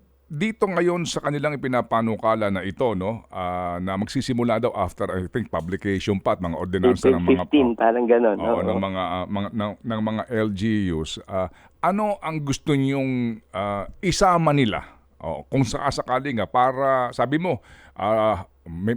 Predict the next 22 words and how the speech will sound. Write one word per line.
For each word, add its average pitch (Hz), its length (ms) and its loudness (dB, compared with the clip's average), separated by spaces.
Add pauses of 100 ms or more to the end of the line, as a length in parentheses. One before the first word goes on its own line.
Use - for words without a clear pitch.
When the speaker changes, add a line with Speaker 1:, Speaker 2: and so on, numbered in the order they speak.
Speaker 1:
may 120 160 4
masasakyan 113 560 0
ba? 143 300 4
Di 95 180 -4
ba? 107 240 2
Yan 95 160 -2
ang, 92 120 -8 (220)
ah, 87 300 -6 (160)
ang 85 80 -8
unang 98 240 -2
katanungan 104 640 -2
eh. 69 160 -14 (400)
Ah, 135 320 -2
ano 185 320 2
ang 175 80 -4
iyong 165 240 -2
ipinapanukala 120 1040 0
sa - 160 -2
M 104 160 4
M 101 160 2
D 113 240 0
A, 120 80 0